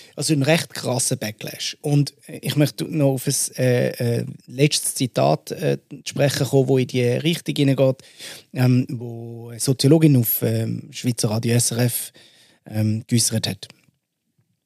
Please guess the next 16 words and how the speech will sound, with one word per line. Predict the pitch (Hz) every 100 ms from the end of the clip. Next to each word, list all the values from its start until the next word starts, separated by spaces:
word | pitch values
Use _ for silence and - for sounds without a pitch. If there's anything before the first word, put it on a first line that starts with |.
| _ _ -
Die |
Frage | 139 160 156
ist, | 139 - _ _ _ _
woher | - 147 147
kommt | 135 139 131
die | 127
Angst | 139 135 -
in | 139
der | 127
Schweiz | - 123 131 -
und | 120
in | 120
Westeuropa | 120 135 - 127 127 123
vor | 120 120
diesem | 120 113 104
Krieg? | - 101 -